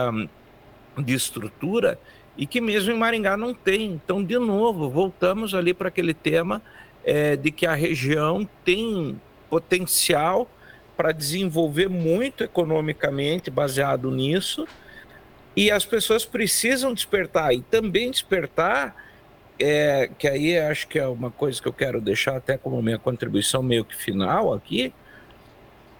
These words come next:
é que a gente, que a cultura geek, ela sim,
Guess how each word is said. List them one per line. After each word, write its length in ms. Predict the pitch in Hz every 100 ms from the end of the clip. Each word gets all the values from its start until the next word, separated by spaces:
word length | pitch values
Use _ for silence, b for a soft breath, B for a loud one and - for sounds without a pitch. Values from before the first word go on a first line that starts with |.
| -
é 840 | 117 143 147 147 147 147 139 139 - - -
que 60 | -
a 120 | 185
gente, 1120 | 147 135 175 196 190 - 220 220 214 196 - -
que 340 | - 190 170 -
a 140 | 165
cultura 680 | - 165 - - 233 285 180
geek, 600 | 127 120 180 269 - - - -
ela 380 | 180 196 220 214
sim, 640 | - - - 208 214 285